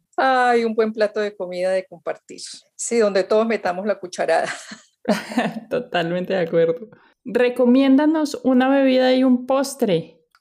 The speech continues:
Speaker 1: Una bebida y un postre. Ay, pues yo qué le diría, bebida alcohólica o bebida... Porque el biche, pues, a mí el biche me mantiene seducido después de conocer la historia del biche, de conocer estos,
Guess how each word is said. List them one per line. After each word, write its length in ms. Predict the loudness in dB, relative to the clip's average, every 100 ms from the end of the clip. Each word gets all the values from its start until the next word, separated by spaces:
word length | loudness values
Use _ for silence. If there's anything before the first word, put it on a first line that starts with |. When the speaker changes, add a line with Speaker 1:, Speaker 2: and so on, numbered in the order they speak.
| _ 0
Speaker 1:
Una 320 | 2 4 2
bebida 340 | 2 2 2
y 80 | 0
un 180 | -4 -2
postre. 840 | 0 0 0 -14 -14 -12 -12 -16 -20 _ _ _ _ _ _
Ay, 440 | -2 -2 -2 -4 -6
pues 160 | -10 -8
yo 140 | -8
qué 80 | -8
le 260 | -6 -4 -4
diría, 300 | -2 -4 -4
bebida 680 | -4 -2 0 2 2 2 0
alcohólica 800 | -2 -6 -2 0 0 -2 0 0
o 40 |
bebida... 840 | -2 -4 -6 -6 -6 -6 -10 -14 _ _ _ _ _ _ _
Porque 240 | -6 -2
el 100 | -2
biche, 300 | 0 -2 -2 -8 -2
pues, 260 | 0 0 -2 _ -8
a 80 | -4
mí 120 | -4
el 100 | -4
biche 260 | -8 -6 -6
me 60 |
mantiene 360 | -6 -8 -8 -6
seducido 580 | -4 -6 -6 -2 0 0
después 280 | 0 -4
de 100 | -4
conocer 400 | -4 -4 -4 -4
la 120 | -2 -2
historia 340 | -4 -2 0
del 140 | -2
biche, 320 | -4 -6 -4 -6
de 140 | -4
conocer 420 | -4 -4 -2 0
estos, 500 | 0 0 0 -2 -4